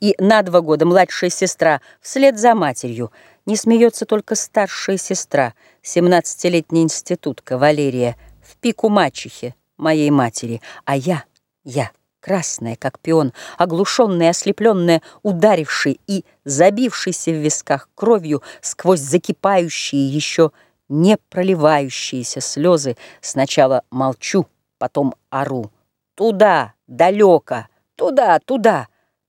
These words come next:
И очень стыдно воровать мою тетрадку и потом смеяться.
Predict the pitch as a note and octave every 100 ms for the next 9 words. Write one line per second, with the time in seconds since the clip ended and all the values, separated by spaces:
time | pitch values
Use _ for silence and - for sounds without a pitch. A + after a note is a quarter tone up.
0 | - F3 F#3+ - A#3 G3+ - _ C4 G3+
1 | C#3+ D#3 D#3 F3 F3+ C#3+ - E3 D#3 -
2 | F3 - F3+ D3 _ C#3 C3+ D#3+ - C#3+
3 | A2+ - A2+ B2+ E3 C#3 - - -